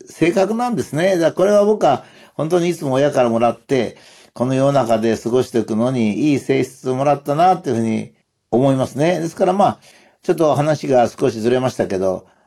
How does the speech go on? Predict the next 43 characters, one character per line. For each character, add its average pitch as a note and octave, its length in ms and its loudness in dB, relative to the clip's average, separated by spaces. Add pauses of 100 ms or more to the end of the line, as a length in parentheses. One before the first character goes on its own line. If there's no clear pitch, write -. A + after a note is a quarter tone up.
(180)
え G#2 280 0
ー、 A2+ 100 0
暑 D#3+ 220 0
い C3+ 80 2
寒 C#3 320 0
い B2 60 0
に G#2+ 120 0
し - 60 -14
て D#3 100 0
も G#2 160 0
ね、 G3 260 -2 (240)
人 - 280 -2
に C3 80 0
対 B2+ 180 2
す A2 140 -4
る F#2+ 80 -2
好 C3+ 240 -8
き - 40 -20
嫌 A#2 200 2
い G#2+ 60 0
に G#2+ 60 0
し G#2 100 -12
て A2 120 0
も、 A#2+ 360 0 (280)
ま D3 120 -2
あ、 - 20 0
人 G#3 200 0
間 B3+ 120 -2
に B3 100 -2
よ A#3 120 2
っ - 20 -12
て G3+ 100 2
ど G#3 140 2
っ - 20 -2
ち A3+ 80 -6
か - 80 -2
に C#3+ 140 -2
こ A#2 60 -8
う - 40 -14
偏 A#3 400 -2
っ B3+ 40 -2
て - 360 -2
る、 A#2+ 800 2